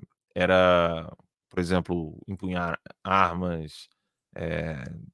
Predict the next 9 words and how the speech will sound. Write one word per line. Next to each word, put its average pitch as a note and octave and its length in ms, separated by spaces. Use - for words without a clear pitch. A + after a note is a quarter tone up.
sequestrar F2+ 520
pessoas, F#2+ 920
et F2+ 160
cetera, F2 500
né? G2+ 180
Era F#2+ 220
esse G#2 300
o, G#2 260
o E2+ 880